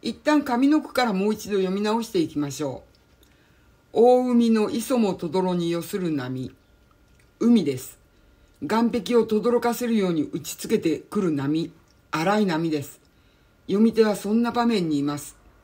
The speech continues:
火曜サスペンスの犯人が追い詰められるあの場所で、目は海の方を見ています。怖いですね。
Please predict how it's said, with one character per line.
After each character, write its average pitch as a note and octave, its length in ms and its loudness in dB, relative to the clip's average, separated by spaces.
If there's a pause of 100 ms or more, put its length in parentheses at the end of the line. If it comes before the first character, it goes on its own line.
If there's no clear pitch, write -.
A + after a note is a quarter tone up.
(720)
火 G#3 140 2
曜 B3 160 2
サ B3+ 180 -4
ス - 80 -10
ペ A3 140 2
ン G3+ 80 0
ス E3+ 100 -6
の E3+ 100 -2
犯 G#3+ 220 0
人 F#3 160 0
が C#3+ 160 -4
追 F#3 140 2
い - 20 -4
詰 G#3 180 -4
め G3+ 80 2
ら G3+ 120 2
れ G3 100 0
る E3 220 -2 (160)
あ F#3 120 -2
の G#3+ 120 2
場 A3 160 0
所 G#3+ 120 0
で、 G#3+ 240 2 (300)
目 A3 160 2
は G#3 160 2
海 A#3 240 2
の F#3 120 0
方 D#3 200 -2
を C3+ 60 -4
見 C#3 100 -2
て - 80 -8
い B2 100 -4
ま A#2 140 -8
す。 - 220 -18 (840)
怖 F3+ 240 2
い F3+ 60 2
で D#3 120 -2
す - 140 -6
ね。 F#3 300 -2